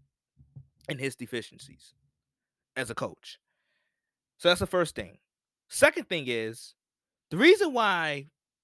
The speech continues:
I can comfortably say Trevor Lawrence has obviously arrived, and I'm, I'm not trying to make it seem like, uh, this was the game. But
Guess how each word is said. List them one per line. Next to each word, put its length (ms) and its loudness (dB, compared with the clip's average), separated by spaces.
I 100 6
can 160 -6
comfortably 560 -2
say 520 0
Trevor 260 6
Lawrence 340 0
has 260 -2
obviously 600 -2
arrived, 580 -2
and 260 0
I'm, 260 4
I'm 140 2
not 180 2
trying 160 0
to 40 0
make 180 0
it 80 -2
seem 220 -8
like, 260 -2
uh, 340 -6
this 240 6
was 160 -2
the 120 -12
game. 480 2
But 180 6